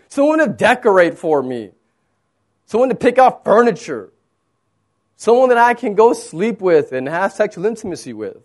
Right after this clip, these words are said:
And so the husband's thinking about all of these things, the wedding night and all, all of the blessings, the benefits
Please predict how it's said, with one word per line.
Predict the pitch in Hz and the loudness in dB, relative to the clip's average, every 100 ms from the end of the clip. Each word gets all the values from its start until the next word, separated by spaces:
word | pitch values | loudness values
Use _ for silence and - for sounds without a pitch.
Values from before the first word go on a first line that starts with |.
| _ _ _ _ _ _ _ _ | _ _ _ _ _ _ _ _
And | 202 | -8
so | - 240 202 - | 2 4 2 0
the | 196 | 2
husband's | 208 262 339 - | 4 4 2 0
thinking | 285 247 247 | -4 0 0
about | 220 226 220 220 _ - | 4 4 2 -4 _ 4
all | 262 302 | 6 4
of | 294 | 2
these | 294 - | -2 -2
things, | 269 294 285 190 | -2 0 0 0
the | 143 | 0
wedding | 135 175 202 202 | 2 4 2 0
night | 190 196 | 2 2
and | 165 | 2
all, | 165 190 202 214 | 4 6 6 4
all | 196 - 190 220 | 2 4 4 4
of | 226 | 2
the | 220 | 0
blessings, | 175 190 202 220 - 190 220 165 | -2 2 2 2 -6 -4 -4 -4
the | 151 | -6
benefits | 127 180 226 233 180 220 - - | -2 2 2 0 0 0 -2 -20